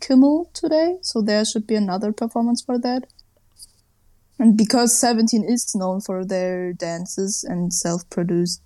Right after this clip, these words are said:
stuff, which, uh, also includes the choreography by Hoshi, I would really recommend watching that, and also, like,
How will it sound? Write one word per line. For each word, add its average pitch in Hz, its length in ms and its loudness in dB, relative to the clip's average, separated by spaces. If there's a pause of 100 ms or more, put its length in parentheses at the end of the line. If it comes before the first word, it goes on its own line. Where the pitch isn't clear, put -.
stuff, - 760 -2 (520)
which, 185 420 0 (460)
uh, 190 180 2
also 185 320 2
includes 214 600 0
the 240 100 2
choreography 247 720 0
by 247 120 0
Hoshi, 302 460 -2 (420)
I 214 100 0
would 226 240 0 (120)
really 185 360 0
recommend 175 640 -6 (200)
watching 175 400 -6
that, 175 200 -4
and 175 140 -4
also, 175 340 -6
like, 175 380 -6